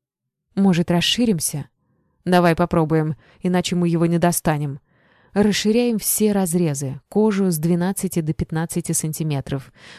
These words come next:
Подрезаем в бок и чуть вверх апоневроз. Тянем на себя брюшину, матку далеко не расширить. Там уже сосуды. "Давай!" С большими усилиями извлекаем маленького слонёнка.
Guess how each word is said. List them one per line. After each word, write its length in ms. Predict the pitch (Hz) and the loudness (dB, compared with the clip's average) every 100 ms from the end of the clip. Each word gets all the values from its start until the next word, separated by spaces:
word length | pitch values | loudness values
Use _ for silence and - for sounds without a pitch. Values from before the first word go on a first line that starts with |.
| - | 0
Подрезаем 560 | 202 208 202 214 214 | 4 6 6 4 0
в 120 | 185 175 | -2 2
бок 400 | 190 151 - 165 | 4 2 0 -4
и 60 | |
чуть 280 | - 185 - | -2 -4 -2
вверх 480 | 160 147 180 208 - | -6 -2 0 -2 -4
апоневроз. 800 | - 175 180 180 165 131 - - _ - - - | -6 -2 0 2 0 -2 -6 -12 _ -20 -20 -2
Тянем 320 | 196 190 185 | 2 2 2
на 80 | 180 | 0
себя 360 | - 180 220 180 | 0 0 0 0
брюшину, 600 | 165 - 165 143 151 - _ 180 | -2 -2 -2 -2 -4 -8 _ -4
матку 460 | 180 196 - 214 | 0 0 0 -2
далеко 480 | 185 180 170 - 185 | 2 2 2 0 -2
не 100 | 175 | 0
расширить. 720 | 170 - - 220 147 - - _ _ _ - | -2 -4 -4 -2 -4 -6 -14 _ _ _ -6
Там 280 | 156 160 | -4 -2
уже 220 | 175 170 165 | -2 -2 -2
сосуды. 680 | - 170 - 165 139 147 - _ _ _ _ _ _ - | -2 -2 -2 -4 -4 -6 -10 _ _ _ _ _ _ -4
"Давай!" 640 | 180 185 190 190 147 135 _ _ _ _ _ _ - | 2 4 4 4 2 -2 _ _ _ _ _ _ -6
С 80 | 190 | 0
большими 460 | 190 202 - 240 208 | 2 2 0 2 2
усилиями 760 | 196 - 214 214 226 214 208 - | 2 0 0 2 4 4 0 0
извлекаем 640 | 196 180 185 - 214 208 | -2 2 0 0 -2 0
маленького 760 | 190 190 196 226 220 208 208 196 | 2 2 2 2 0 2 2 2
слонёнка. 800 | - 196 185 165 143 - 135 | 2 2 2 0 -2 -8 -12